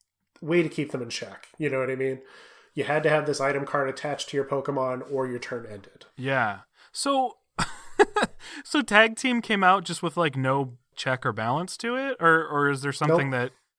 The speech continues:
Speaker 2: that's <laughs> wild. That's so
Speaker 1: Yeah,
Speaker 2: weird.
Speaker 1: it's
Speaker 2: It seems to go against game theory entirely. <laughs>
Speaker 1: Yeah. Two, two of the, um, major decks, the two best decks right now are based around Tag Team Pokemon.
Speaker 2: And that's technically, like, a last generation gimmick, right? 'Cause V and V Max is the current sort of thing.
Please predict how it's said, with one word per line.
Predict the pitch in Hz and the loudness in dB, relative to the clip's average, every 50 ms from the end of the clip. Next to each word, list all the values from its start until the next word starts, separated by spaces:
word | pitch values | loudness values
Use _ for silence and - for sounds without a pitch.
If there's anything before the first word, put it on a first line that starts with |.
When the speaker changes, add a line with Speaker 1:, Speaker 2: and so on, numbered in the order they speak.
| _ _ | _ _
Speaker 2:
that's | 170 208 247 - - | -2 -2 -2 -2 -4
<laughs> | |
wild. | 170 156 165 180 - - - 214 185 160 - - - 185 160 165 147 170 180 170 | -2 2 4 4 4 6 4 2 4 8 8 8 8 8 4 4 2 0 -2 0
That's | 185 254 285 - - - | 0 0 0 -2 -4 -6
so | - - 233 254 | -2 -2 0 2
Speaker 1:
Yeah, | 156 143 131 - | 4 4 4 4
Speaker 2:
weird. | 233 196 156 | 4 4 4
Speaker 1:
it's | 139 143 147 - - - - - - | 2 2 0 0 -8 -8 -10 -6 -6
Speaker 2:
It | 190 175 | -6 -2
seems | - 240 254 277 - | 0 0 0 0 -2
to | - 208 | -2 0
go | 185 196 208 | 2 2 2
against | 202 190 202 196 185 - | 4 2 2 0 0 0
game | - 156 160 180 185 | 0 0 0 0 0
theory | - - 151 147 143 139 | 0 0 0 2 2 0
entirely. | 135 135 135 156 160 165 151 123 110 107 104 - 131 _ _ _ _ | 0 0 0 2 2 2 2 0 -2 -6 -10 -14 -16 _ _ _ _
<laughs> | 247 - - - - - - - | -4 -2 -2 -2 -4 -2 -4 -2
Speaker 1:
Yeah. | 151 147 131 - - - - - - _ - 320 | 0 0 -2 -2 -6 -6 -12 -12 -12 _ -8 -2
Two, | - - - 214 214 220 214 220 208 - - - | -2 0 4 4 4 4 4 0 -2 -8 -12 -8
two | - - - 190 202 220 220 | -8 4 6 6 8 8 6
of | 202 175 | 6 6
the, | 170 151 143 135 135 143 - - | 2 2 2 0 -2 -4 -4 -6
um, | 143 131 127 123 117 113 113 113 - _ _ _ _ _ _ | -8 -8 -8 -8 -10 -10 -12 -14 -18 _ _ _ _ _ _
major | 160 143 143 139 135 139 135 | 0 2 2 2 2 0 -2
decks, | 131 135 120 120 - | -2 -4 -4 -4 -6
the | 143 | -6
two | - - 190 185 | -2 0 -2 2
best | 160 175 160 - - | 2 2 2 2 2
decks | 156 147 143 - - | 0 0 0 0 2
right | 160 160 160 | 2 4 4
now | 165 165 170 165 165 | 4 2 0 0 0
are | 160 143 135 | 0 -2 -2
based | 139 143 135 135 - - | 0 0 0 0 -2 -4
around | 139 127 127 123 120 120 120 | -4 -4 -4 -4 -4 -6 -8
Tag | - - 120 113 117 - | -8 -10 -10 -10 -10 -10
Team | - 117 107 107 | -12 -12 -12 -12
Pokemon. | - 110 104 - 98 95 - - - 151 - _ _ _ _ _ | -14 -14 -14 -14 -16 -18 -18 -20 -20 -20 -20 _ _ _ _ _
Speaker 2:
And | 147 156 185 | -2 0 0
that's | 220 220 - | 0 0 -2
technically, | - - 196 196 - 202 180 - - 165 156 | -2 0 -2 0 0 -2 -6 -4 -4 -2 0
like, | 147 147 135 123 123 | 0 0 0 0 0
a | 127 | 0
last | 120 123 123 131 170 - - - | 2 4 4 4 4 0 -4 -6
generation | 139 123 123 120 117 113 110 110 - - 123 113 110 107 104 104 | -4 -4 -2 -2 -2 -4 -4 -4 -4 -6 -6 -6 -6 -6 -8 -8
gimmick, | 104 - 196 202 131 107 92 _ - | -4 0 0 0 0 -2 -8 _ -6
right? | 117 113 113 123 147 - | -4 -2 -2 -2 -4 -4
'Cause | - 143 123 113 | -4 -6 -6 -4
V | 120 127 131 127 | -4 -2 -2 0
and | 120 117 113 | 0 -2 -2
V | 117 117 | -4 -4
Max | 120 120 123 123 - - | -2 -2 -2 -2 -4 -10
is | 113 110 | -10 -10
the | 110 | -10
current | 110 - - 123 120 123 127 135 147 - | -12 -6 -4 -4 -2 -2 -4 -6 -8 -8
sort | - 143 139 | -8 -6 -6
of | 139 139 | -6 -8
thing. | - - 156 156 165 170 180 | -6 -6 -4 -4 -4 -6 -8